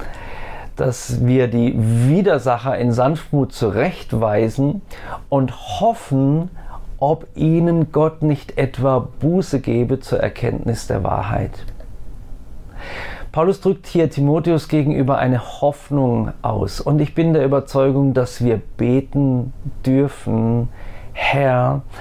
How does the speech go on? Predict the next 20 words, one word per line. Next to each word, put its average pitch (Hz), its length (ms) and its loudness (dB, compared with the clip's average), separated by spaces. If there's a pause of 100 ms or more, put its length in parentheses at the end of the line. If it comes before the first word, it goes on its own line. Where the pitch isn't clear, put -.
ich - 180 -4
hoffe 156 260 2
nicht 127 280 0
nur, 131 380 2 (240)
sondern 127 320 2
ich - 300 -4
bete, 139 580 2
dass 123 280 0
du 120 300 2 (320)
den 143 240 4
und 151 120 4
den 135 340 4
Menschen 120 880 2 (640)
deinen 123 480 4
Weg 127 260 0
zeigst, 110 460 -2
sodass 110 300 0
sie 113 100 0
Buße 131 460 0
tun, 120 500 2